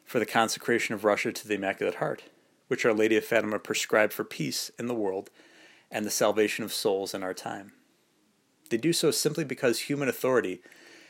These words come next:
has declared a substitution for what the Queen of Heaven requested. Instead of the consecration of Russia, we were given a consecration of the world and all peoples in nineteen eighty-four. The Pope, following his all too fallible human advisors,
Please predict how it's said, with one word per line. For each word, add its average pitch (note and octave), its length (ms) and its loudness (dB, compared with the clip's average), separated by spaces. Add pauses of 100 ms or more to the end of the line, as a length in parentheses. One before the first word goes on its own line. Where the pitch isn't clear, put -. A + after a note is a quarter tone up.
(100)
has A#2+ 160 -2
declared B2 320 2
a A2 60 0
substitution A2+ 840 -4
for - 220 -10
what G#2 140 0
the A2+ 80 -8
Queen A2+ 220 -4
of G2 100 -8
Heaven G2+ 240 0
requested. G2 560 -6 (1120)
Instead B2 360 2
of D3 80 -2
the - 40 -8
consecration C3 680 -2
of C3 80 -8
Russia, G2 400 0 (640)
we A2+ 100 4
were A2 60 6
given A#2 200 0
a A2+ 60 0
consecration A#2+ 720 -2
of G2 80 -4
the G2+ 80 -4
world A2 420 4
and G#2+ 260 -6
all B2 220 4
peoples G2 640 -6
in G#2+ 160 -10
nineteen G2 320 -4
eighty-four. G2+ 580 -2 (540)
The - 80 0
Pope, C3 320 0 (640)
following A#2+ 420 4
his A#2 260 0
all A#2+ 220 2
too C#3+ 220 -2
fallible A#2+ 460 4
human A#2 300 -2
advisors, G#2 720 0